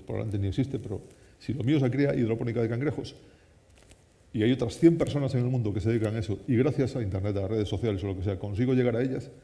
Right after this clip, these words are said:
ya he tenido un éxito del copón. Hay temas más populares y temas menos populares. Pero la verdad es que creo que puede ser una herramienta. Otra cosa es que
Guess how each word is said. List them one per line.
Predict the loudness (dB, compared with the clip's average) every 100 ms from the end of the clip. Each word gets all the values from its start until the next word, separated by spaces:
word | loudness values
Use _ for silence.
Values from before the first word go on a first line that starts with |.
| -2
ya | 0
he |
tenido | 2 2
un | 0
éxito | 0 -2 -2
del | -4
copón. | -4 -4 -4 -6 -12 -12
Hay | -6
temas | -4 -4
más | -6
populares | -6 -4 -2 0 -2
y |
temas | -4 -4 -4
menos | -6 -8
populares. | -10 -8 -10 -12 -18 -20 -20 -20 _ -20 _
Pero | 0 2
la |
verdad | 0
es | -2
que | -2 0
creo | 0 0
que | 0 -2 -2 -14 -20 -20 -20 -2
puede | 10 10 10
ser | 6 4
una | 4
herramienta. | 2 2 0 0
Otra | 0 0
cosa | 2 0
es | 0
que | 0